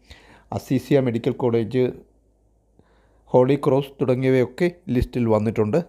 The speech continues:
എറണാകുളം ജില്ലയിലേക്ക് വന്നാൽ അമൃത, ലിസി ഹോസ്പിറ്റൽ, മെഡിക്കൽ ട്രസ്റ്റ്, ലേക്ക് ഷോർ, ആംസ്റ്റർ ആസ്റ്റർ മെഡിസിറ്റി, രാജഗിരി തുടങ്ങി പ്രധാനപ്പെട്ട ഹോസ്പിറ്റലുകളെല്ലാം ഉണ്ട്.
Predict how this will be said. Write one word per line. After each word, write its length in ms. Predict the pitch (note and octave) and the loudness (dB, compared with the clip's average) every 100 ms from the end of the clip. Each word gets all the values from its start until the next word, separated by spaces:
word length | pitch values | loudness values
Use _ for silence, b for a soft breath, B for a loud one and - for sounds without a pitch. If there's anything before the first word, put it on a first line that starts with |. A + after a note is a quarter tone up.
| _ _ - F3 | _ _ 2 2
എറണാകുളം 440 | D#3+ F3+ F3+ F#3 F3 E3 | 6 6 6 4 0 0
ജില്ലയിലേക്ക് 440 | E3 D#3 D#3 D#3+ D3 | 2 2 0 2 2
വന്നാൽ 240 | C#3+ D3 D#3+ - _ - C#3+ | 0 -2 -4 -12 _ -6 -4
അമൃത, 300 | C#3+ D3 D#3 E3+ C#3+ | -2 0 0 -2 -2
ലിസി 260 | C#3+ C#3+ F3 D3+ | -4 -2 -2 -2
ഹോസ്പിറ്റൽ, 460 | C#3 - B2 D3+ D3+ C#3 | -4 -4 -4 -2 -2 -2
മെഡിക്കൽ 300 | C3 C3 D3 - | -2 -2 -4 -2
ട്രസ്റ്റ്, 340 | C#3 - D#3 D#3 B2+ | -6 -4 -2 0 0
ലേക്ക് 320 | C3 B2+ - - | 0 -2 -6 -4
ഷോർ, 220 | C#3 C3+ D3+ - - B2+ | -2 -2 -4 -6 -8 -6
ആംസ്റ്റർ 340 | C3+ - D#3+ E3+ - _ - | -6 -4 -4 -4 -10 _ -6
ആസ്റ്റർ 280 | B2 - D#3+ D3 | -6 -4 -4 -2
മെഡിസിറ്റി, 520 | C3 C3 C#3 A#2 C#3 D3 C#3 | -2 -4 -4 -4 -4 0 2
രാജഗിരി 480 | C3 C#3 C3+ C3 F#3 B B B | 2 0 -2 -4 -6 B B B
തുടങ്ങി 260 | C#3+ C3+ E3 - | 0 0 -2 0
പ്രധാനപ്പെട്ട 460 | C3+ C3+ C#3 C#3+ D3+ | 2 4 2 0 0
ഹോസ്പിറ്റലുകളെല്ലാം 840 | C3 - B2 C3+ C3+ C3 B2+ B2 E3 A#3 C#3 | 0 -4 -10 -4 0 2 0 0 -2 -4 -6
ഉണ്ട്. 200 | A#2+ A#2+ | -4 -4